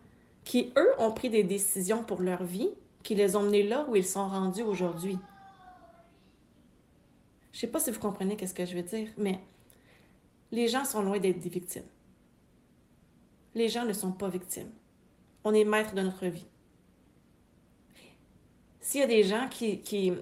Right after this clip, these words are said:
on, qu'on les voit, qu'on les considère comme des victimes,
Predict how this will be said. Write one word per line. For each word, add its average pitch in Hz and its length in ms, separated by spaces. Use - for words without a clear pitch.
on, 208 240
qu'on 220 180
les 208 180
voit, 214 280
qu'on 247 120
les 185 180
considère 220 600
comme 269 160
des 254 100
victimes, 254 640